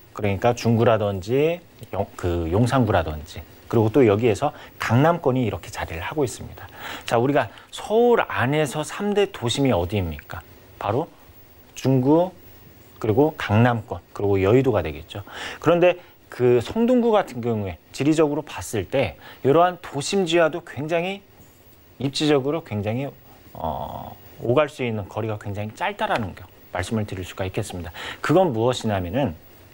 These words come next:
그만큼 어떠한 이제 직장인에 대한 수요를 그만큼 흡수를 할 수 있다라는 점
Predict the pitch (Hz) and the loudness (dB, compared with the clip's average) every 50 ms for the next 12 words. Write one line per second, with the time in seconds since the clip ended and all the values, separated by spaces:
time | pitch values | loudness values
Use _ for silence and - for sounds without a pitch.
0 | - - - - - - - - - - - - - - - - - 151 165 160 | -20 -20 -20 -18 -16 -16 -14 -14 -14 -14 -14 -14 -14 -16 -4 0 2 4 4 4
1 | - 180 185 196 185 - - _ - - - - 120 131 - 175 160 156 139 120 | 4 2 2 2 -2 -8 -16 _ -20 -20 -4 -2 -2 2 4 4 4 4 2 0
2 | 123 120 104 - - - - 190 185 180 185 175 170 156 147 147 147 147 139 - | -2 -2 -4 -6 -12 -6 -2 0 2 2 4 4 4 4 4 2 2 0 -2 -2
3 | - 139 135 131 139 160 165 156 - 117 113 113 113 - 143 151 135 - 214 - | 0 2 4 4 4 2 2 0 0 0 0 0 0 -2 -6 -6 -6 -8 -10 -8
4 | - - 240 240 214 170 139 - - 101 92 - - 98 95 92 85 82 78 76 | -6 -2 2 2 4 2 2 0 -4 -6 -4 -2 -2 -2 -2 -2 -4 -6 -10 -12
5 | - 87 | -14 -14